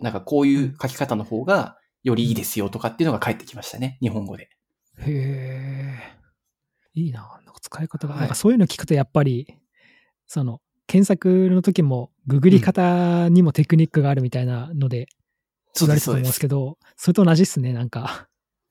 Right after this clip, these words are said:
Speaker 1: そんなき-、そうなんですね。結局そこは、なんか、か-、使い方の、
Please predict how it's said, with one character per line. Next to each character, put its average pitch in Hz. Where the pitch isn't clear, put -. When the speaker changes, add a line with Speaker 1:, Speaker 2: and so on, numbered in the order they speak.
Speaker 1:
そ -
ん -
な 135
き-、 131
そ -
う 175
な 135
ん 113
で 113
す -
ね。 226
結 226
局 185
そ 190
こ 190
は、 180
な 151
ん 131
か、 127
か-、 -
使 -
い 185
方 185
の、 170